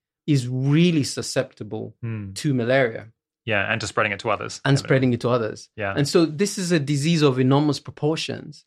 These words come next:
Speaker 2: Hmm.
Speaker 1: and one that we've got to keep in mind that the vector is critical in that transmission cycle.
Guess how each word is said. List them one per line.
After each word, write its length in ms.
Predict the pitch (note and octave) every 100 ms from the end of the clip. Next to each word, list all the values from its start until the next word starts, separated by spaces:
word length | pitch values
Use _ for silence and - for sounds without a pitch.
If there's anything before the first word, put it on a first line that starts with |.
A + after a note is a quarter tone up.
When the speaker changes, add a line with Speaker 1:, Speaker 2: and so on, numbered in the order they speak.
| -
Speaker 2:
Hmm. 220 | A2 G2+ A#2+
Speaker 1:
and 220 | C3+ C#3+
one 380 | D#3 E3+ E3+ - _ _
that 480 | A#2+ A#2 C#3 C3+ - _ _ _ -
we've 240 | C#3+ C3 B2+
got 220 | F3+ G3
to 80 | -
keep 260 | - E3
in 120 | C#3 C3
mind 540 | D3 B2 G#2 A#2+ - -
that 220 | C#3 C3
the 80 | B2
vector 720 | A2+ A2+ D3 C#3+ - A#2 A2 _ _ _
is 180 | - A#2+
critical 960 | - - - C#3 D3+ D#3 - B2+ A2+ - _ _ -
in 320 | C#3 B2 A#2+ -
that 380 | B2 C3+ C#3+ - _ -
transmission 640 | - A#2 A2 B2+ A#2+ B2+ A#2
cycle. 480 | A#2+ A#2 - A#2